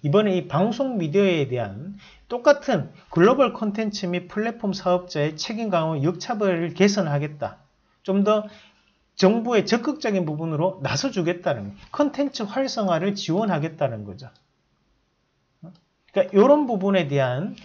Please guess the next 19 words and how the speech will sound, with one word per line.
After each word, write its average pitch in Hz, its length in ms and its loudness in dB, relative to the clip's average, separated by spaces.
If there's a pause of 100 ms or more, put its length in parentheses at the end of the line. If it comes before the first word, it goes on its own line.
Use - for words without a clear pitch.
우리가 147 580 -2 (560)
부-, 151 260 0
시장의 190 420 2
분위기를 143 440 -2
읽으셔야 185 380 -4
되고요. 113 400 -10 (480)
자, 98 320 -14 (400)
또 247 120 -4
나오죠. 202 440 0 (160)
드론. 147 380 0 (520)
어, 104 400 -10 (100)
드론 196 320 2
같은 190 320 4
경우에는 170 440 0 (120)
오월 226 500 2
일일부로 190 520 -4 (2500)
드론법이 175 480 2
시행이 214 400 -4
됩니다. 127 640 -8